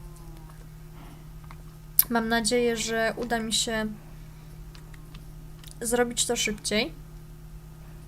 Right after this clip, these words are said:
Mm, mam nadzieję, ale też nie chcę obiecywać ze względu na to, że, y, po prostu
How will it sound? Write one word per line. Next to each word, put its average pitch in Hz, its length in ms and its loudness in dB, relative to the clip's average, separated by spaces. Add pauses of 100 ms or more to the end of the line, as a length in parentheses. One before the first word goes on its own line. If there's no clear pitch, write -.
(960)
Mm, 220 920 0
mam 247 160 6
nadzieję, 240 360 6
ale 254 160 8
też 247 180 2
nie 269 160 4
chcę - 180 4
obiecywać 240 560 2
ze 226 100 2
względu 233 440 2
na 226 180 2
to, 233 220 -2
że, 214 600 4 (1200)
y, 233 420 6 (1400)
po 262 100 8
prostu 285 680 4